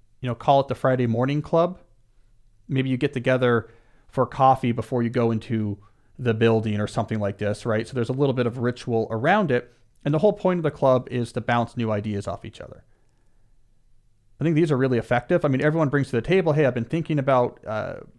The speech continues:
ideas for the business, ideas of where we could expand." Some of them are gonna be a little bit off the wall, and, uh, but let's just, you know, no judgment, let's bounce.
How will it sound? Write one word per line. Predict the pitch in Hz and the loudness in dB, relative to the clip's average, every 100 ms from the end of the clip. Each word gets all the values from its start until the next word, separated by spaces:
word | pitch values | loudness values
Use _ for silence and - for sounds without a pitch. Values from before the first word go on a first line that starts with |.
| _ | _
ideas | 123 120 135 135 123 | -4 0 2 2 2
for | 127 | -2
the | 110 | -2
business, | 117 120 131 120 | -2 -2 -2 -2
ideas | 113 117 120 117 | -2 -2 -2 -2
of | 110 | -2
where | 110 | -2
we | |
could | 107 110 | -4 -8
expand." | - - 131 117 110 - - _ _ _ _ _ _ _ | -6 -4 0 0 -4 -10 -20 _ _ _ _ _ _ _
Some | - 151 143 | -6 0 2
of | |
them | 143 | 2
are | 135 | 2
gonna | 123 | 2
be | |
a | 127 | 4
little | 120 | 4
bit | 120 | 4
off | 113 - | 2 2
the | 110 | -2
wall, | 117 113 110 107 - _ _ _ | 2 4 2 -2 -10 _ _ _
and, | 127 113 113 | -2 -2 -2
uh, | - - - - | -10 -16 -18 -6
but | 127 | 0
let's | 131 - | 0 0
just, | 127 - _ - | -6 -8 _ -6
you | 117 | -4
know, | 104 | -2
no | 123 123 | -2 2
judgment, | 127 113 113 - | 2 2 -4 -6
let's | 117 | -8
bounce. | - 98 - - | -6 -8 -8 -18